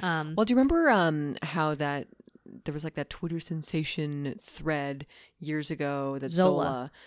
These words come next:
Speaker 2: Zola, um, that became a movie? Did you ever
Speaker 1: It,
Speaker 2: see it?
Speaker 1: yes.
Speaker 2: Um, what
Speaker 1: An
Speaker 2: was
Speaker 1: A twenty-four movie.
Speaker 2: Yeah, it was not
Speaker 1: It was
Speaker 2: bad.
Speaker 1: fine. Yeah,
Speaker 2: Good
Speaker 1: it, this
Speaker 2: soundtrack.
Speaker 1: definitely has the vibe of Jerry
Speaker 2: Could be
Speaker 1: said
Speaker 2: that one
Speaker 1: this,
Speaker 2: day.
Speaker 1: Jerry said the same thing. He was like,
Speaker 2: Really?
Speaker 1: "This reminds me of Zola."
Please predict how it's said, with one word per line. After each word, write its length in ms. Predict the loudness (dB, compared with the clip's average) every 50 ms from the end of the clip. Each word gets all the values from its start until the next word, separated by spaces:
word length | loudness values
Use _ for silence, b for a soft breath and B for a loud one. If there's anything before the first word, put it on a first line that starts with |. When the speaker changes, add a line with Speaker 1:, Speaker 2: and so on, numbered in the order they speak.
| b b b b _ -2
Speaker 2:
Zola, 100 | -2 0
um, 440 | 0 0 -2 -2 -4 -4 -6 -8 -6 -6
that 160 | -6 -4 -4
became 220 | -6 -6 -4 -4
a 40 | 0
movie? 380 | 2 2 2 2 -2 -6 -8 -14 _ _ _ -12
Did 80 | -6 0
you 60 | 2
ever 40 | 2
Speaker 1:
It, 60 | 2
Speaker 2:
see 140 | 2 2 2
it? 200 | 2 2 0 -2
Speaker 1:
yes. 540 | -4 0 2 2 2 2 0 -4 -4 -4 -8 B B B B B _ -2
Speaker 2:
Um, 460 | 0 2 2 2 0 0 -2 -2 -4 -8
what 100 | -8 -4
Speaker 1:
An 60 | 0
Speaker 2:
was 80 | 0 0
Speaker 1:
A 20 | 0
twenty-four 460 | 0 0 0 0 0 0 0 0 0
movie. 400 | -2 -4 -6 -8 -8 -10 -12 -12 _ _ _ _
Speaker 2:
Yeah, 400 | -6 -6 -4 -4 -4 -4 -6 -8 -6 -4
it 60 | -2
was 360 | 0 0 0 -2 -4 -10 -18 -10 _
not 80 | -4 -2
Speaker 1:
It 20 | 0
was 80 | 0 2
Speaker 2:
bad. 80 | 2 4 4
Speaker 1:
fine. 160 | 2 2 0 0
Yeah, 220 | 2 2 2 2 4
Speaker 2:
Good 120 | 4 4 4
Speaker 1:
it, 60 | 4
this 220 | 4 4 4 4
Speaker 2:
soundtrack. 80 | 6 6
Speaker 1:
definitely 460 | 8 8 8 6 4 2 2 2 0
has 360 | 2 4 6 6 6 6 6
the 120 | 2 -2 0
vibe 400 | 0 0 2 2 2 0 -2 -4 -4
of 260 | -2 -2 0 -2 -4 b b b b b b b _ _ -20 -20 _ 2
Jerry 260 | 6 8 10 10 10
Speaker 2:
Could 40 | 8
be 20 | 8
Speaker 1:
said 100 | 6 6
Speaker 2:
that 80 | 6 6
one 40 | 4
Speaker 1:
this, 60 | 4
Speaker 2:
day. 180 | 4 2 0 -2 -2
Speaker 1:
Jerry 280 | 4 6 8 8 8 8
said 200 | 6 4 4 4
the 60 | 4
same 220 | 2 4 2 2
thing. 200 | 2 0 -2 -2
He 80 | -2 0
was 100 | 0 2
like, 80 | 2
Speaker 2:
Really? 100 | 4 4
Speaker 1:
"This 120 | 2 2 2
reminds 280 | 0 0 0 0 0
me 100 | 0 0
of 100 | -2 0
Zola." 440 | 0 0 0 0 2 0 0 0 -2